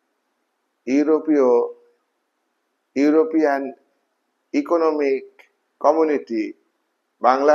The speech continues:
হলো ইউরোপীয় অর্থনৈতিক গোষ্ঠীর একটা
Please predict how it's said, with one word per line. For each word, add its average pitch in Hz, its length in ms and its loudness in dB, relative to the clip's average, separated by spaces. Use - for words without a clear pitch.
হলো 143 200 0
ইউরোপীয় 147 520 0
অর্থনৈতিক 135 600 -4
গোষ্ঠীর 120 500 -4
একটা 120 300 -2